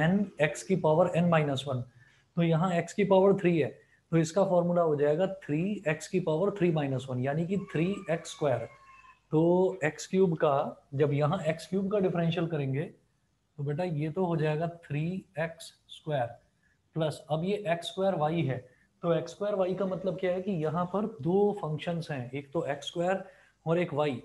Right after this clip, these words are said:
ये दोनों आपस में multiply हो रहे हैं। तो इसमें मैं क्या करूँगा कि एक बार एक्स स्क्वायर का differential करूँगा, वाई को as it is छोड़ूंगा, प्लस वाई का differential करूँगा और एक्स स्क्वायर को as it is छोड़ूंगा। इस तरह से करना है, ठीक है। तो product rule लगेगा यहाँ पर।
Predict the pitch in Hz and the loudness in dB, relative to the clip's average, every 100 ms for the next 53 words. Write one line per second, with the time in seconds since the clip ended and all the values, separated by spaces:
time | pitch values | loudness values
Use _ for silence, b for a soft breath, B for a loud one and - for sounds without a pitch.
0 | - 151 170 170 190 160 - 165 185 160 | -2 0 2 0 0 0 0 -2 -2 -2
1 | 180 175 170 160 139 143 143 _ _ - | 0 0 0 0 0 -4 -10 _ _ -2
2 | 175 165 190 190 190 190 175 165 156 170 | 2 2 0 -2 0 0 0 -2 0 -2
3 | 180 b b b b - 202 - 165 165 | -4 b b b b -2 0 2 0 0
4 | 180 196 196 - _ _ - 147 - - | 2 2 0 -8 _ _ -2 -2 -2 0
5 | 160 160 180 170 165 165 175 175 175 180 | 2 4 2 4 6 6 8 8 8 8
6 | 185 147 139 143 160 156 156 175 160 170 | 8 10 8 8 8 8 6 4 4 4
7 | 170 180 220 247 B B B B _ - | 4 4 2 0 B B B B _ 6
8 | 170 208 - - _ _ 135 127 147 175 | 8 8 2 -12 _ _ -4 4 6 6
9 | 202 190 190 180 175 185 180 - _ _ | 6 6 4 4 4 2 0 -4 _ _
10 | - 160 170 202 269 - 160 160 151 - | 4 6 6 4 2 2 2 4 0 0
11 | - 151 151 143 131 139 139 - 123 117 | 2 2 4 4 4 0 -2 0 0 0
12 | 117 117 - 156 170 156 165 147 127 120 | -4 -6 -4 -2 0 2 2 0 -4 -6
13 | - b b b - 185 175 190 185 151 | -10 b b b 2 4 4 2 4 4
14 | 180 180 190 175 156 156 160 147 143 170 | 4 4 6 6 6 4 4 0 0 0
15 | 180 - | 0 -6